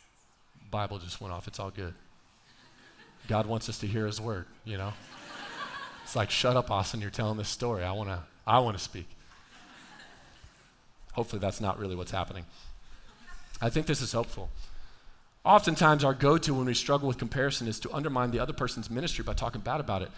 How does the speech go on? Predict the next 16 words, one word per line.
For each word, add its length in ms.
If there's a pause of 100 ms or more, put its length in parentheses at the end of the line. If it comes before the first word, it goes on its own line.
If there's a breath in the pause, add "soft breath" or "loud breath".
(160 loud breath)
Listen, 240
we, 80
you 120
know, 140
we 80
want 220
our, 100 (180 loud breath)
pastors, 360
we 80
want 180
our 60
church 260
to 60
be 80
the 80
best. 340